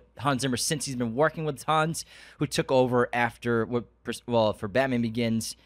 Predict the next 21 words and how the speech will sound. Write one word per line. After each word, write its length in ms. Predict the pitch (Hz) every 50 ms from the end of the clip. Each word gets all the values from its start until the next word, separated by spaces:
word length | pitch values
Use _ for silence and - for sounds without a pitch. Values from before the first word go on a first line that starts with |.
| _ _ _ -
and 80 | 110 117
then 40 | 120
after 220 | 120 110 - 113
The 80 | 104 101
Prestige, 560 | - 107 98 - - - 135 131 127 120 -
'cause 180 | - - 101 95
David 300 | 87 113 107 98 95 92
Julian 320 | 104 120 113 113 110 107
was 160 | 104 101 98
his 140 | - 98 -
composer 440 | - 95 - - 104 101 98 95 92
for 140 | - 98 95
Memento 480 | 95 95 98 98 98 95 - 98 95
and 100 | 95 90
The 60 | 90
Prestige. 600 | 85 - 95 - - - 180 175 165 160 151 - - - - - - - - -
But 140 | 175 170
Tenet's 260 | - 226 233 220 175 - -
awesome. 520 | 180 180 180 165 - - 190 185 180 151 - _ _ _
The 100 | - 139
ideas 500 | 127 127 120 117 135 139 139 139 131 110